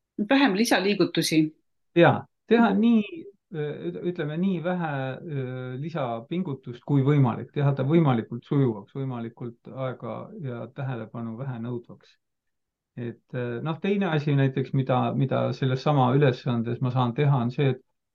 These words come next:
Speaker 2: et ma olen kunagi varem andnud, äh, seda laadi kirjalikke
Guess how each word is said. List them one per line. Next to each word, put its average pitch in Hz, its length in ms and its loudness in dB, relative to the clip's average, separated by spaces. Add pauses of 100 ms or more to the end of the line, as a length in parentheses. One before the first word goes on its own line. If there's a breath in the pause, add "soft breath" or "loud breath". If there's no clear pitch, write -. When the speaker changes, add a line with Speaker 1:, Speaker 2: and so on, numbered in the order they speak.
(160)
Speaker 2:
et 123 200 -2
ma 143 140 6
olen 143 220 6
kunagi 127 720 0
varem 131 560 4 (380)
andnud, 131 640 2
äh, 139 500 -2
seda 135 300 2
laadi 120 280 0
kirjalikke 123 760 0